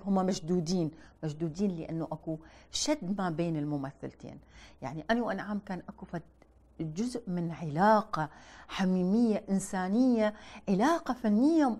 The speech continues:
يعني بحيث العين مع العين، كنت أفهم وهي تفهم ماذا أريد وماذا أفعل على ال-، على ال-، الخشبة وهي كذلك، وكان يصير هناك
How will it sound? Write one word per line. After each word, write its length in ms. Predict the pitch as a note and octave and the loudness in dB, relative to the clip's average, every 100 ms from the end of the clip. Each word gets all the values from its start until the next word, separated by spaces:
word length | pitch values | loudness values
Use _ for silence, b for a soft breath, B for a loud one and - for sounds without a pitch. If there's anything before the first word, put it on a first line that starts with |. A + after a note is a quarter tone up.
| - | -6
يعني 320 | F3+ F3 E3+ | -6 -4 -4
بحيث 440 | D#3+ E3 A#3+ B3 G#3+ | -4 -2 -2 -2 -4
العين 520 | F3+ E3+ B3+ C#4+ C#4 B B - | -2 4 6 8 4 B B 4
مع 240 | G3 F#3+ | 6 6
العين، 280 | F#3 F#3+ F#3+ | 0 -2 -4
كنت 240 | G3+ G#3 - | -4 -4 2
أفهم 380 | F4 - C4+ C4 B B | 2 2 0 0 B B
وهي 300 | - F#3+ A#3 | 0 4 4
تفهم 460 | A3 C4 - A3 A3 B B - | 6 4 4 2 2 B B 2
ماذا 540 | G#3 A#3 D#4+ C#4+ C4+ G3+ | 6 8 8 6 4 2
أريد 360 | G3+ A3 G3+ - | 0 0 0 -2
وماذا 340 | F#3 G3 F#3 | 0 0 2
أفعل 440 | - - - F3 F3+ | -2 -2 -2 -2 0
على 180 | F#3 | -4
ال-، 200 | F#3 E3 - | -4 -8 -4
على 140 | E3 D#3+ | -2 -2
ال-، 260 | D3+ - | -6 -6
الخشبة 500 | D3+ D3+ A3 A3 G#3+ | -6 -6 -10 -6 -2
وهي 280 | G3 G#3+ G#3+ | 0 0 -2
كذلك، 420 | - D3 C3+ C#3+ - B B | -2 -2 -2 -6 -14 B B
وكان 240 | F#3 C4 C4 | -2 2 2
يصير 320 | B3 - A3+ | 0 -4 -4
هناك 300 | A3 A3+ A3 | 0 0 0